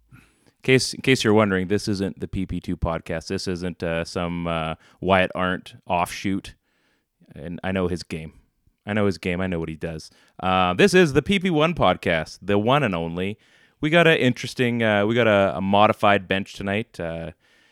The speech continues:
Ted wasn't able to be with us. Brady, I think, still sick 'cause, well,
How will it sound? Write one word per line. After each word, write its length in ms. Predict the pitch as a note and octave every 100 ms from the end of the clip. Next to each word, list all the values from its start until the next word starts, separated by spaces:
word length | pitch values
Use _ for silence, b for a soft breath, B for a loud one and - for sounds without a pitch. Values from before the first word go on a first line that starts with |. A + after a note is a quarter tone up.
| b -
Ted 200 | G2+ G2
wasn't 260 | F#2 F#2+
able 220 | F#2 F2
to 80 | F2
be 180 | E2 F#2+
with 140 | G2
us. 560 | F#2+ F#2 - - - - _ _ _
Brady, 300 | F2+ F#2 F#2
I 20 |
think, 220 | E2 A2 -
still 220 | - D#2
sick 600 | - - A2 - - _ _ _
'cause, 420 | - D#2+ - - _ _ _ _ _
well, 240 | F2+ F2